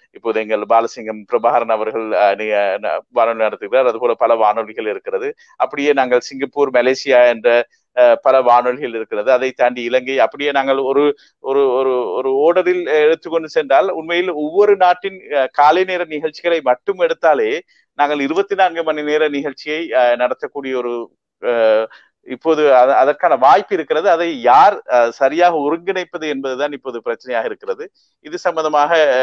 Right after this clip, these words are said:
அ, நாங்கள் என்ன செய்யலாம்? இப்போது நீங்கள் ஒரு, அ, ஒரு மூத்த ஊடகவியலாளர், அதுபோலவே நீங்கள், அ, ஒரு புலம்பெயர் ஊடகத்தின் ஒரு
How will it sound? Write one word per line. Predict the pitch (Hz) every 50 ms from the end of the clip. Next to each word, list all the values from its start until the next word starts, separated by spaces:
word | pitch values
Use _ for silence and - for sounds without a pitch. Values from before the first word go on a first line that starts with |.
| 127 127 123
அ, |
நாங்கள் | 127 127 127 131 131 123
என்ன | 123 131 151 175
செய்யலாம்? | 175 - - 143 131 135 131 117 104 90 85
இப்போது | 95 98 - 117 113 113
நீங்கள் | 110 117 123 120 123 120
ஒரு, | 123 123 127 131 127 - _ _ _ _ _ -
அ, | 101 98 95 98
ஒரு | 107 107 104
மூத்த | 110 127 131 - - 127 123 120
ஊடகவியலாளர், | 120 - 123 127 127 127 127 123 127 131 135 139 147 - _
அதுபோலவே | - 113 110 117 113 123 120 117 117 123 127 135 143 - -
நீங்கள், | 117 117 123 123 131 127 131 127 - _ _ _ _ -
அ, | - 104 98 98 101 98 90 85 73 _ - - _ _ _ _ _ _ -
ஒரு | 95 104 104 95 98 95 95 101 _
புலம்பெயர் | _ - 143 147 147 147 151 147
ஊடகத்தின் | 131 131 135 143 147 156 - _ 147 139 135 147 139 101
ஒரு | 123 117 113 113 113 110